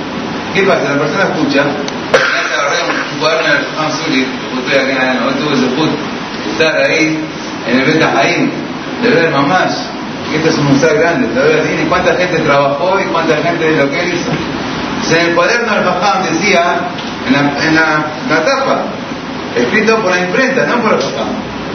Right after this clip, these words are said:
decía algo que me quedé, siempre me quedó estas palabras. Decía, "Las palabras vuelan y los escritos quedan". Mamá, es increíble,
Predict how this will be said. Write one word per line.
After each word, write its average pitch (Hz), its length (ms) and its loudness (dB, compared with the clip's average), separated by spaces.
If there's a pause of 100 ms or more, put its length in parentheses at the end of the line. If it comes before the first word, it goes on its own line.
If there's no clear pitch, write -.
(300)
decía 226 320 2 (180)
algo 208 220 2
que 175 60 0
me 165 180 0
quedé, 175 320 2 (280)
siempre 190 280 0
me 170 60 2
quedó 180 120 4
estas 160 180 0
palabras. 131 420 2 (640)
Decía, 175 460 2
"Las 170 140 2 (100)
palabras 220 640 2
vuelan 185 320 0 (1400)
y 170 40 4
los 151 180 4
escritos 202 640 0
quedan". - 240 2 (1000)
Mamá, 254 220 2
es 214 80 0
increíble, 214 560 2